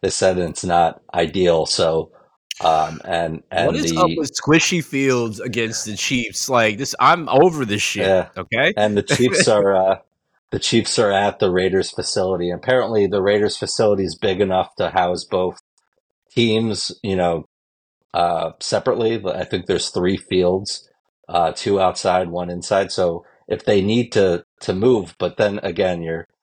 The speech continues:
Speaker 1: disrupting, you're disrupting the flow, the week.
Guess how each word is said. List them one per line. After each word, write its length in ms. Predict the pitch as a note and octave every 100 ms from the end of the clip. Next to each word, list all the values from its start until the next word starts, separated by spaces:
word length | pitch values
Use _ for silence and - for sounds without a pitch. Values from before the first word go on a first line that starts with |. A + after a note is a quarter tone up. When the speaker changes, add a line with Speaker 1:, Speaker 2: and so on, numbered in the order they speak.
| _ _
Speaker 1:
disrupting, 840 | G2+ - G#2+ F#2+ - F#2 F#2 F2 F2+ _ _ _ _ _
you're 140 | F#2
disrupting 680 | E2 F#2+ - G2 - F#2+ F2+
the 80 | D#2+
flow, 640 | - F#2 F2+ F2+ F2+ D#2+
the 120 | F2
week. 340 | D#2+ F2 E2